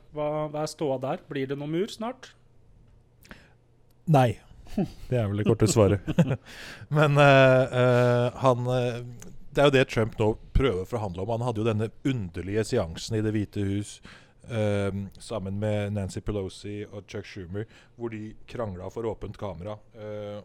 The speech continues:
Speaker 2: og hvor Trump i det, denne sammenhengen nærmere liksom, eh, sa, skrøt av at han ville, eh, gå inn for en shutdown hvis,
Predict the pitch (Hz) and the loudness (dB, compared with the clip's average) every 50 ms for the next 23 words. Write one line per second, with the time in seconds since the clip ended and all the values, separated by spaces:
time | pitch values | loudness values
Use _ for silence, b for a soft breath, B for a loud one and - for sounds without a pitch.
0 | _ - 101 101 98 101 104 107 107 B B B B B B 123 123 - - - | _ -10 -6 -4 -2 -2 -2 -2 -4 B B B B B B -2 -2 -2 -2 -4
1 | 104 92 - - - 120 113 107 101 110 107 101 - _ - - 110 117 110 98 | -4 -4 -4 -6 -6 -6 -6 -6 -6 -6 -8 -8 -10 _ -20 -12 -8 -6 -4 -4
2 | 104 107 113 107 95 90 85 92 101 101 104 87 85 92 95 101 98 - - 95 | -4 -2 -2 -2 -2 -4 -6 -6 -6 -6 -6 -8 -10 -10 -12 -14 -14 -16 -16 -16
3 | 92 - b b b b b b b - 113 104 101 98 101 98 98 90 - - | -18 -18 b b b b b b b -18 -14 -14 -12 -12 -12 -12 -14 -16 -16 -16
4 | - - - - - - - 104 95 98 104 104 - - - - - - - - | -14 -14 -14 -14 -14 -12 -8 -6 -4 -2 -2 -4 -4 -6 -16 -20 -20 -18 -14 -14
5 | - - - 120 127 143 135 - - - 113 104 98 117 101 107 107 101 107 107 | -8 -4 -2 0 2 2 0 0 -4 -6 -8 -8 -6 -6 -8 -8 -6 -6 -6 -6
6 | 107 107 101 101 101 98 - - - 117 120 123 120 127 110 104 98 98 107 110 | -6 -6 -8 -10 -12 -14 -14 -16 -16 -16 -14 -14 -14 -14 -14 -14 -14 -12 -10 -8
7 | 113 107 101 98 98 101 - - 131 120 120 110 95 87 - 104 107 104 - - | -8 -6 -8 -8 -10 -14 -18 -14 -8 -4 -4 -4 -2 -2 0 0 0 0 0 -2
8 | 98 - - 98 98 101 101 98 101 98 92 95 95 - - - - - | -2 0 0 -2 0 0 -2 -4 -6 -6 -6 -6 -6 -6 -8 -10 -12 -14